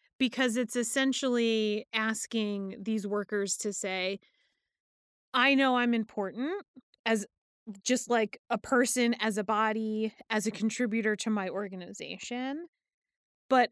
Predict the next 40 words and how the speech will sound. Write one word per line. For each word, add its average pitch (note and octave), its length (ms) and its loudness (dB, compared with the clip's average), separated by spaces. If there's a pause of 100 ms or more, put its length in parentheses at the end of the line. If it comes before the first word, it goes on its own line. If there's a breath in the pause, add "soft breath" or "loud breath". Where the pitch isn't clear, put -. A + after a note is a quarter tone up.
at A#3+ 220 2
what A#3+ 280 4
level A#3+ 300 2
do A3+ 200 0
I A3 120 2
say, G3+ 640 -2 (600)
'My A3 220 2
compensation, G#3+ 880 0
my G#3+ 260 2
work G#3 380 0
life, F3+ 600 -4 (280 soft breath)
my A3 220 4
bodily G#3+ 440 2
integrity G3 640 -2
is G3 220 0 (160 soft breath)
more B3+ 440 10
important A3+ 500 4
than G#3 160 4
the G#3+ 60 4
mission G3+ 440 0
of F#3 100 -4
this F#3+ 200 -4
organization, F3 800 -8 (240 loud breath)
or A3+ 180 6
is G#3+ 160 4
more B3+ 300 8
important G#3+ 520 2
than G3+ 140 2
the G#3 120 2
vision F3+ 760 -2 (380)
that G#3 200 4
our F#3+ 280 2
board G3+ 420 4
or F#3+ 160 2
our F#3+ 140 2
donors F#3+ 480 -2
may F3 180 -6
have D#3 300 -8
for - 200 -12
us?'" - 300 -10